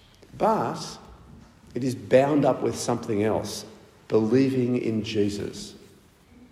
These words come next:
Again, chapter one, verse twelve, "To all who did receive Jesus,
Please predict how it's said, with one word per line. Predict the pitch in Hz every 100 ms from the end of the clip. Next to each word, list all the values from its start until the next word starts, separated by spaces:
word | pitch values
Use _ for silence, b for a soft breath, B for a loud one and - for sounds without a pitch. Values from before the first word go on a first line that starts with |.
| _ - - - - - - B B B B B B B _ _ _ -
Again, | 95 90 101 170 156 - -
chapter | - 110 - 123
one, | 113 117
verse | 117 117
twelve, | - 113 107 92
"To | - 120 147
all | 156 170 170
who | 131 135
did | 123 131 135 135 - 113
receive | 113 - 117 110 104 107 -
Jesus, | - 101 95 - - -